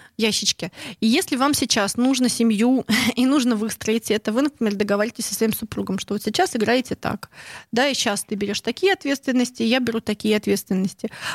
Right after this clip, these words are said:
А потом, например, мы вырастили детей, и можем как-то по-другому пожить. Может, мы вообще на Burning Man поедем вдвоем.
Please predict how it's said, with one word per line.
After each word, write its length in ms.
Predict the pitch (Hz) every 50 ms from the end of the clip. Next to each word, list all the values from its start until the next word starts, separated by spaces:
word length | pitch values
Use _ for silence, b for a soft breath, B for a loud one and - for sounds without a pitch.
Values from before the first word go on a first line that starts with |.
| B B
А 80 | 208
потом, 340 | - 233 240 - 403 381 320
например, 300 | 269 240 233 247 247 240
мы 160 | 254 269 277
вырастили 460 | 277 349 330 311 - - - 226 208
детей, 380 | 196 185 202 190 - - 202 185
и 60 | 190
можем 300 | 240 330 392 320 277 247
как-то 240 | - 254 - - -
по-другому 480 | - 254 226 247 254 226 226 226 233 202
пожить. 420 | - 202 190 190 190 - - -
Может, 200 | 220 233 - -
мы 100 | 247 240
вообще 320 | 254 262 254 - - 262
на 240 | 240 226 208 196 196
Burning 360 | 196 196 202 208 214 208 208 -
Man 180 | 240 226 214
поедем 400 | 208 - 196 185 190 185 180 196
вдвоем. 520 | 190 180 185 185 190 190 196 196 202 185